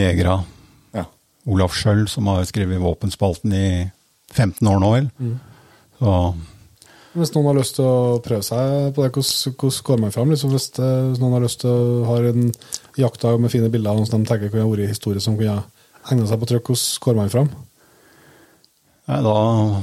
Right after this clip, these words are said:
Speaker 1: sender du det inn, da.
Speaker 3: Ja, det
Speaker 1: Som vedlegg på mail, i, i stedet for, eh, konvolutt og frimerker, som i gamle dager.
Speaker 3: Ja.
Speaker 1: <laughs> Og, ja, da er det jo,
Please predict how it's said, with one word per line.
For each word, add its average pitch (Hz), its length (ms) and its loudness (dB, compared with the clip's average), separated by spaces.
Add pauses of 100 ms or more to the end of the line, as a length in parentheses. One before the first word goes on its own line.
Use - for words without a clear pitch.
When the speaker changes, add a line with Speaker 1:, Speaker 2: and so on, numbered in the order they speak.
(140)
Speaker 1:
sender 104 380 0
du 101 80 2
det 113 120 2
inn, 131 100 4
da. 180 120 2
Speaker 3:
Ja, - 800 -16
det 127 60 -4
Speaker 1:
Som 110 160 2
vedlegg 98 420 2
på 107 100 0
mail, 113 300 2 (320)
i, 120 140 0 (260)
i 101 40 -4
stedet 98 220 0
for, 113 140 -2
eh, 101 320 0 (720)
konvolutt 101 400 -2
og 101 80 -2
frimerker, 98 420 0
som 113 100 0
i 113 40 2
gamle 101 240 2
dager. 135 320 0
Speaker 3:
Ja. - 580 -2
Speaker 1:
<laughs> - 1200 -18
Og, 113 640 2 (840)
ja, 147 200 0
da 120 220 2
er 95 80 0
det 101 60 0
jo, 107 140 0